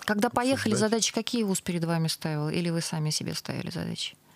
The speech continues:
Speaker 1: Что именно?
Speaker 2: Задачи собрать опыт, э, понять, э, что можно, э, у нас использовать. Собственно, я их озвучил в самом начале.
Speaker 1: С точки зрения, а, приложения сил именно, именно вуза,
Speaker 2: Да,
Speaker 1: да,
Speaker 2: конечно.
Speaker 1: своих ресурсов, именно с
Speaker 2: Мгм.
Speaker 1: этой точки зрения.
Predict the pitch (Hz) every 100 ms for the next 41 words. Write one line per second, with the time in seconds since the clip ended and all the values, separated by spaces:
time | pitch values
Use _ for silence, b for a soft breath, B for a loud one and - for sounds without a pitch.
0 | B B B B B - - 202 180 165
1 | 110 160 143 185 175 165 139 101 - 104
2 | - 135 120 104 104 - 104 104 101 110
3 | 123 117 120 117 117 110 - - 113 113
4 | 110 107 107 104 - - - 101 107 104
5 | - - 113 107 101 101 - - - 104
6 | 104 - 113 139 - - - 104 - 104
7 | 98 B - 220 214 226 196 226 220 214
8 | 202 196 196 180 175 190 185 185 185 208
9 | 185 - 190 185 170 165 170 - 175 170
10 | 165 160 131 110 160 180 190 - 175 170
11 | 170 160 - 151 - 135 - 170 170 117
12 | 170 165 160 - 165 160 143 135 151